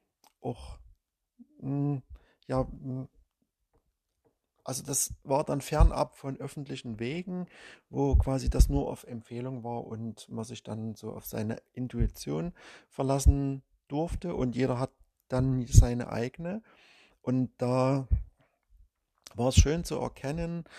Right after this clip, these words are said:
äh, wie gut das funktioniert, also wie gut jeder in, in seiner Geschwindigkeit ist und wie gut sich jeder so auf den anderen bereit ist einzulassen und vielleicht auch sich von der Vorstellung zu lösen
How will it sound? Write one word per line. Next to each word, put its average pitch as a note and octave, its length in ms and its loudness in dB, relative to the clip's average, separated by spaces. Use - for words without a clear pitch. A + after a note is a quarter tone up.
äh, B2 200 0
wie A#2+ 120 0
gut D#3+ 360 -4
das B2+ 220 -8
funktioniert, C3 920 2
also A#2 200 -6
wie B2 80 -8
gut D3+ 400 -6
jeder C3 480 -4
in, B2 340 -4
in A#2 400 -4
seiner C3+ 280 2
Geschwindigkeit D#3 760 6
ist D3 280 -6
und C3+ 100 -4
wie C3+ 100 -6
gut D3 320 -12
sich - 300 -10
jeder C#3 240 0
so C3 180 -2
auf - 140 -8
den B2 160 -6
anderen C3+ 600 -2
bereit A#2 320 -4
ist A#2+ 200 4
einzulassen D#3+ 800 -2
und C3 640 6
vielleicht B2 560 10
auch B2 140 -8
sich - 180 -12
von B2 160 4
der A2+ 100 -6
Vorstellung B2 640 -8
zu - 140 -12
lösen C3+ 580 0